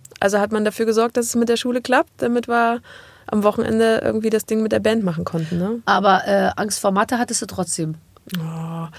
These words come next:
Speaker 1: das ist, Mathe ist doch, ist so ein Scheiß. Wer braucht denn Mathe?
Speaker 2: Ich habe jetzt, mein Sohn ist in der fünften. Ich habe jetzt schon leichte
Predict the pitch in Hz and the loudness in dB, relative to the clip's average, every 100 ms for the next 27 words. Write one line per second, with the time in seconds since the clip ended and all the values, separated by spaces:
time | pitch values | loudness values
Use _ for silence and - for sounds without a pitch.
0 | - - - 202 202 208 233 - - - | -20 -16 -6 0 0 0 0 -2 -8 -20
1 | - - 226 269 247 - 233 - - 226 | -10 2 2 4 2 2 0 0 -2 0
2 | 226 - 240 277 208 180 196 196 220 - | 2 2 2 4 4 4 2 4 2 2
3 | 262 233 254 - 175 170 175 190 196 208 | 0 2 0 2 2 2 -2 -8 -6 -4
4 | 196 - 180 180 233 233 214 208 196 196 | -4 -2 -4 -2 -4 -4 -4 -4 -4 -4
5 | 190 - 190 170 - - 175 185 180 226 | -4 -8 -10 -10 -12 -12 -6 -6 -2 -2
6 | 240 - - 220 226 220 - - - 185 | -2 0 0 0 -4 -8 -14 -10 2 2
7 | 202 - 196 | 2 0 -4